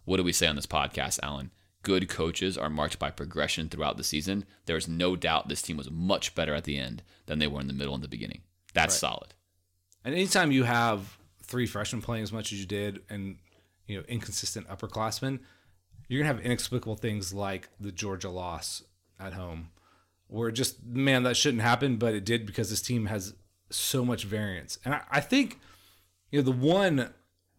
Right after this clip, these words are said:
Speaker 2: maybe the most unpredictable thing was Jalen Hudson going just catatonic in the first half of the year. I think if we win two more non-conference games, our seed line is maybe all the way up to a seven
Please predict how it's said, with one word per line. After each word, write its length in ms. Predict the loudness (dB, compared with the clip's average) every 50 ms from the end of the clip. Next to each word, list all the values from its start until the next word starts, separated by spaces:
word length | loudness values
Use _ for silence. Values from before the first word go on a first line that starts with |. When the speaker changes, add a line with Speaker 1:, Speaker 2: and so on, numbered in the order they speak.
| _ _ _ -4
Speaker 2:
maybe 200 | 0 2 4 4
the 80 | 6
most 260 | 6 6 6 4 2 -2 0
unpredictable 760 | 2 4 4 2 2 0 0 2 2 0 0 2 2 2 4
thing 320 | 6 4 4 4 2 0
was 300 | 2 2 2 2 0 -2 -8 -12 _ _ _ _ _ _ _ _ _ _ _ -8
Jalen 340 | -4 -2 0 2 2 0 0
Hudson 360 | 0 -2 0 0 0 -2 0
going 500 | -2 -2 -2 -2 -2 -2 -2 -4 -4 -6 -12 _ _ _ _ _ -20 _ _ _ _ _ _ _ _ _ _ _ _ -14 -6
just 260 | -4 -2 -2 -2 -2
catatonic 720 | 2 4 4 4 4 2 -2 -2 -2 0 0 -2 -2 -4
in 80 | -4 -6
the 60 | -6
first 300 | -6 -6 -8 -6 -6 -6
half 180 | -6 -8 -8 -8
of 40 | -10
the 60 | -8
year. 300 | -8 -6 -6 -8 -8 -12 -16 _ _ _ _ _ _ _ _ _ _ _ -2
I 120 | 2 2 4
think 180 | 4 4 4
if 100 | 4 4
we 140 | 6 6 6
win 500 | 8 8 8 8 8 8 8 6 4 2 -4 _ _ _ _ _ _ _ _ -20 -20 -20 -14 _
two 260 | -2 2 4 4 6 6
more 240 | 6 6 4 4
non-conference 640 | 4 4 2 2 2 0 0 0 0 0 -2 -2 -2
games, 220 | -2 -2 0 0
our 80 | 0 0
seed 280 | 0 0 0 0 0 0
line 280 | 0 0 0 -2 -2 -4
is 140 | -6 -6 -4
maybe 240 | -2 -2 0 0
all 140 | 0 0 0
the 60 | 0 0
way 140 | -2 -2 -4
up 100 | -4 -6
to 100 | -6 -6
a 40 | -4
seven 400 | -4 -4 -2 -2 -2 -4 -4